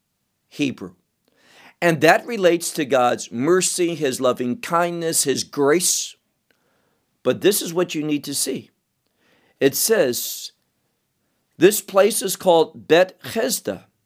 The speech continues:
and around it, around it are five what we could call porches." Now, some will say these, these places are, are Solomon's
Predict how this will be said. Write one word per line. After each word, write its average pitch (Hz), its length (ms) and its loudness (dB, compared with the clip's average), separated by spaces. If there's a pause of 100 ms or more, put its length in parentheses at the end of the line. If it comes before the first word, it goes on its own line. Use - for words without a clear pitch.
(500)
and 180 200 4
around 208 640 2
it, - 260 -6 (560)
around 170 600 2
it - 220 -10 (800)
are 127 380 2
five 190 920 0
what 156 200 0
we 151 100 -6
could 165 280 -8
call 147 420 -2 (100)
porches." - 920 -6 (480)
Now, 170 340 2
some 254 360 -4
will 220 120 0
say 175 300 0
these, 156 380 -4 (320)
these 180 260 0
places 180 640 -2
are, 139 480 2
are 135 340 0
Solomon's 175 800 -2